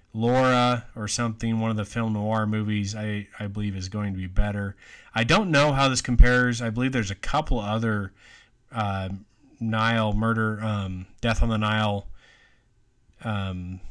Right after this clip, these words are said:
movies made. I think there's one in the seventies, and there may be one even before that. I'll have to check those out and let you guys know what I think. But I, I, I just wanted you guys to know there are some decent movies still being made by Hollywood,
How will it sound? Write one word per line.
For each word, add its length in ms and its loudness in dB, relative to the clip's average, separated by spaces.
movies 400 2
made. 400 2
I 60 0
think 120 0
there's 160 -2
one 140 2
in 100 -2
the 60 -4
seventies, 540 0
and 100 0
there 80 0
may 160 0
be 120 -2
one 200 0
even 200 0
before 360 6
that. 180 0
I'll 80 -2
have 140 0
to 80 -8
check 240 0
those 180 0
out 120 2
and 60 -4
let 140 -4
you 60 -6
guys 240 -2
know 480 0
what 160 -2
I 80 0
think. 320 -2
But 180 4
I, 120 2
I, 60 4
I 60 0
just 140 10
wanted 240 8
you 80 0
guys 200 2
to 80 0
know 100 2
there 180 2
are 200 4
some 300 0
decent 420 0
movies 380 0
still 220 0
being 280 2
made 180 2
by 160 0
Hollywood, 640 0